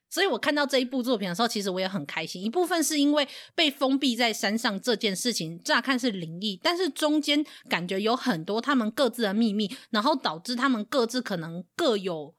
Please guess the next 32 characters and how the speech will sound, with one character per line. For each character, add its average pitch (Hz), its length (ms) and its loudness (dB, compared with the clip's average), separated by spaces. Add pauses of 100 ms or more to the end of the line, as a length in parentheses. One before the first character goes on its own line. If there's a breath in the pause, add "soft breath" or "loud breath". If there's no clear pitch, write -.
(120)
想 180 280 -2
要， 233 300 0 (160)
无 202 100 0
论 262 120 4
是 269 120 -2
杀 247 360 2
人 185 260 -4
还 185 160 -4
是 262 220 0
伤 254 340 2
人 185 160 0
的 170 80 -6
动 190 260 -2
机。 185 320 -12 (320 loud breath)
就 240 140 0
我 220 100 2
们 190 140 -2
还 220 100 0
在 302 140 2
期 - 160 -6
待 233 160 2
有 185 80 0
更 214 300 0
多 202 200 -4
后 220 160 0
面 208 240 -2
的 180 140 -4
秘 240 160 4
密 220 180 -2
的 175 360 -6
揭 180 260 -4
露。 185 220 -8